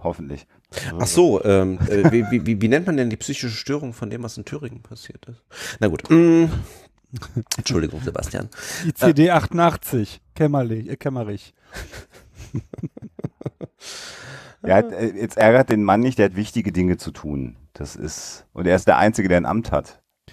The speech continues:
Speaker 3: Der
Speaker 2: Ja.
Speaker 3: kassiert jetzt dreiundneunzigtausend
Speaker 2: Neunzigtausend
Speaker 3: Euro
Speaker 2: Euro.
Speaker 3: für, das ist doch eine Schweinerei.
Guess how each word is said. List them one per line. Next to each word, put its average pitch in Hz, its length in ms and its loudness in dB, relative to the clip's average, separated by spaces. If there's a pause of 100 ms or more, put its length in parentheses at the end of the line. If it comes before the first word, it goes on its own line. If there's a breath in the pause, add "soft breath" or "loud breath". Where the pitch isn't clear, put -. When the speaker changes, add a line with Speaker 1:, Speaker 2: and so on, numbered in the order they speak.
(200 loud breath)
Speaker 3:
Der 135 80 4
Speaker 2:
Ja. - 60 0
Speaker 3:
kassiert 175 280 4
jetzt 190 220 0
dreiundneunzigtausend 214 540 4
Speaker 2:
Neunzigtausend 202 680 4
Speaker 3:
Euro 160 140 6
Speaker 2:
Euro. 98 240 6
Speaker 3:
für, 165 100 -2 (560)
das 135 180 -2
ist 143 180 -6
doch 127 100 2
eine 127 220 -4
Schweinerei. 120 540 0